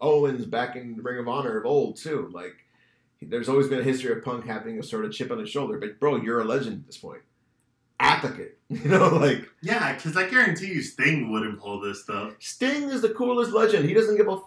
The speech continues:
Speaker 1: fuck. You don't see him burying the young talent. You don't see, he's there fucking high-flying with the young talent. Him and Darby are both jumping off damn, uh, barricades. Like, I feel like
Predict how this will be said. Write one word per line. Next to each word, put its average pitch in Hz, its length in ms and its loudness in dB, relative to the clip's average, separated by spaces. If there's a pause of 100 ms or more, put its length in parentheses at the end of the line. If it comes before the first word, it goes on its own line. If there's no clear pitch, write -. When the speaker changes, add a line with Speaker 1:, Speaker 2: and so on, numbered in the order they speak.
Speaker 1:
fuck. 226 320 -2 (180)
You 214 120 -2
don't 247 120 4
see 226 120 2
him 170 240 2
burying 196 420 6
the 175 60 -2
young 170 200 -2
talent. 160 400 0
You 165 80 -6
don't 180 140 -6
see, 151 200 -10
he's 214 200 -2
there 220 300 6 (600)
fucking 202 320 0
high-flying 208 640 8
with 202 140 4
the 170 60 -4
young 151 160 4
talent. 123 380 0 (180)
Him 156 160 2
and 165 160 -2
Darby 175 320 8
are 147 140 8
both 160 220 6
jumping 143 260 4
off 127 240 2
damn, 127 260 2
uh, 120 220 2
barricades. 117 680 0
Like, 110 140 -6 (420)
I 139 120 -2
feel 180 220 2
like 165 360 4